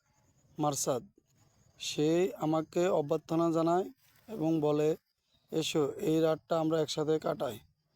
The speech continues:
আমি বললাম, 'হে আনাক, আল্লাহ তাআলা জিনা হারাম করে দিয়েছেন।' সে নিজের তাঁবুতে ফিরে গিয়ে বলল, 'হে তাঁবুর অধিবাসীরা,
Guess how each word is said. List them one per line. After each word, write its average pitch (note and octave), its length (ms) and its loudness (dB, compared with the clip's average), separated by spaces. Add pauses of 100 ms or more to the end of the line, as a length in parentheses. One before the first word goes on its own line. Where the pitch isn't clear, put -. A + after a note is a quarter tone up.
(480)
আমি D#3+ 340 0
বললাম, E3+ 400 2
'হে D#3 260 2
আনাক, D#3 340 0 (1040)
আল্লাহ D#3 480 2
তাআলা E3 440 2
জিনা D#3 360 0
হারাম D3+ 340 -2
করে D#3+ 240 0
দিয়েছেন।' C#3 460 -2 (720)
সে D#3+ 240 0
নিজের E3 340 2
তাঁবুতে D3+ 520 0
ফিরে D3+ 320 0
গিয়ে E3+ 160 2
বলল, E3 280 2 (880)
'হে E3 240 2
তাঁবুর E3 400 2
অধিবাসীরা, D#3 640 0